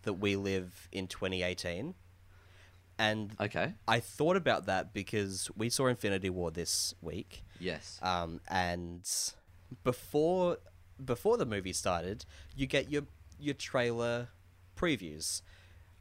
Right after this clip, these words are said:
Speaker 1: I know that we can't go into details about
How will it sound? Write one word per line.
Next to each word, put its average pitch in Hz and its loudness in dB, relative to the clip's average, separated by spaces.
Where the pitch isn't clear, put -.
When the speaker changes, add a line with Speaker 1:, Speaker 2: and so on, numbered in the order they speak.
Speaker 1:
I 151 4
know 139 4
that 165 2
we 131 2
can't 120 2
go 101 2
into 101 0
details 92 -2
about 90 -2